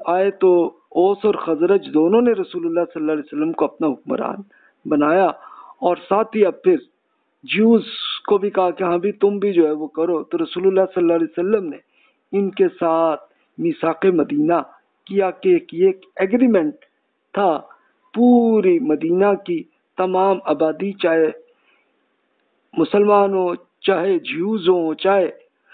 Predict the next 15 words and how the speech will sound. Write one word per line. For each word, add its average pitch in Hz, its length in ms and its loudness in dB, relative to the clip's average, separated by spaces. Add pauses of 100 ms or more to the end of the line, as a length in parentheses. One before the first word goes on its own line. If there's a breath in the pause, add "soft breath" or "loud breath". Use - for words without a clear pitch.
(580 loud breath)
मुशरिक 196 460 0
हो, 180 160 2
सब 214 300 -4
के 208 120 0
सब 220 400 -4
इसमें 165 420 0 (180)
करें 170 240 0
कि 202 120 -6 (200)
आपस 262 420 -2
में 233 100 2
जंग 156 240 0
नहीं 143 240 -4
करेंगे। - 380 -18 (1700 loud breath)
और 214 300 0
हर 269 420 -2